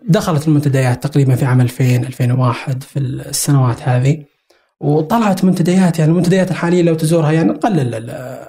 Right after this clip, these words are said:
التواجد فيها، لكن لو تزور حاليًا تشاهد فيها في ثلاثمية ألف عضو، أربعمية ألف عضو، آه، يعني تشاهد عدد الزيارات بالعشرات الملايين. آه، ولو تجمع مثلًا ال-، ال-، المواقع الموجودة،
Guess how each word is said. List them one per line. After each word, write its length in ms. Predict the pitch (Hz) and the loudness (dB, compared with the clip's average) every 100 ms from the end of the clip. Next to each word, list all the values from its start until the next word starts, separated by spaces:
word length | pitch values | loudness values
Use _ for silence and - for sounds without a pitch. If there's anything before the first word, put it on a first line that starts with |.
| - | -18
التواجد 460 | - 156 135 120 120 | -6 0 0 -2 -6
فيها، 220 | 127 123 | -2 0
لكن 180 | 151 190 | 2 0
لو 60 | |
تزور 220 | 185 190 180 | 0 0 0
حاليًا 200 | 185 165 | 2 -2
تشاهد 380 | 151 - 180 | -2 0 0
فيها 240 | 160 185 156 | 2 2 2
في 260 | 147 - | 2 0
ثلاثمية 340 | 147 139 151 139 | 0 2 2 0
ألف 360 | - 127 - 123 | 2 0 0 0
عضو، 320 | 127 143 139 | 2 2 2
أربعمية 340 | 131 123 131 - | -2 -2 -2 -2
ألف 200 | 135 - | -4 0
عضو، 360 | 139 147 160 - _ _ _ _ 135 | 2 2 2 -2 _ _ _ _ -2
آه، 480 | 135 135 135 143 | 0 2 0 -2
يعني 380 | 143 156 135 143 | -2 2 4 2
تشاهد 400 | 139 - 156 139 | 2 0 0 0
عدد 140 | 139 143 | 2 2
الزيارات 600 | 131 127 139 143 135 139 | 2 2 2 2 -2 0
بالعشرات 840 | 131 127 123 120 120 127 151 139 | 2 2 0 -2 -2 0 0 2
الملايين. 480 | 127 123 127 - - _ _ _ _ _ _ _ - | 4 6 4 2 -2 _ _ _ _ _ _ _ -8
آه، 760 | 135 131 - - - - - - - - | -4 -4 -4 -8 -10 -10 -10 -10 -12 -4
ولو 140 | 160 170 | 0 2
تجمع 340 | 185 160 170 | 2 2 2
مثلًا 280 | 165 160 160 | 2 4 4
ال-، 320 | 147 139 131 | 4 4 2
ال-، 600 | 127 123 131 131 127 131 - | 0 -2 -4 -6 -8 -10 0
المواقع 480 | 156 151 160 156 143 | 2 4 2 2 2
الموجودة، 420 | 151 143 151 | 2 4 2